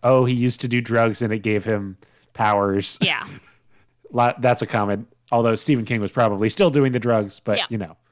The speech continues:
Speaker 2: Yeah.
Speaker 1: Anyway.
Speaker 2: So, people can find us on the Twitter at Amateur Nerds.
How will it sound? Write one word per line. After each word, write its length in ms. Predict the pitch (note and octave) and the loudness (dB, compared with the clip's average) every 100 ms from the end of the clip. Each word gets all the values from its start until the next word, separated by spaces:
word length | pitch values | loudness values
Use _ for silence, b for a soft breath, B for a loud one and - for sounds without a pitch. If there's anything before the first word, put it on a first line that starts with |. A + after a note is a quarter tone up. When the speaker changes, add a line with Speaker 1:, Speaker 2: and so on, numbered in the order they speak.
| _ | _
Speaker 2:
Yeah. 160 | - E3+ - _ b b b b b - | -6 -6 -8 _ b b b b b -2
Speaker 1:
Anyway. 380 | F3+ A2+ F2 - _ | 2 2 0 -10 _
Speaker 2:
So, 800 | - - - F4 A3+ D3 - - _ _ _ _ | -14 -12 -4 0 0 0 -4 -14 _ _ _ _
people 640 | - E4+ E4 E4+ D4+ B3+ - | -6 -4 -2 0 0 0 -4
can 420 | - C#4+ B3+ B3 G#3+ | -6 -4 -2 -6 -8
find 360 | - C4 B3+ | -4 -4 -2
us 200 | A#3+ - | -4 -2
on 280 | - A3 A3 | 0 0 0
the 80 | G3 | -4
Twitter 400 | - B3+ G#3 G3 | -2 0 4 2
at 260 | G#3 G#3 - | 2 -2 -2
Amateur 380 | G3 F3+ G3 | -6 -6 -4
Nerds. 840 | F#3+ A#3 B3 A#3+ A3 A3 - - | 0 2 2 0 -2 -10 -12 -14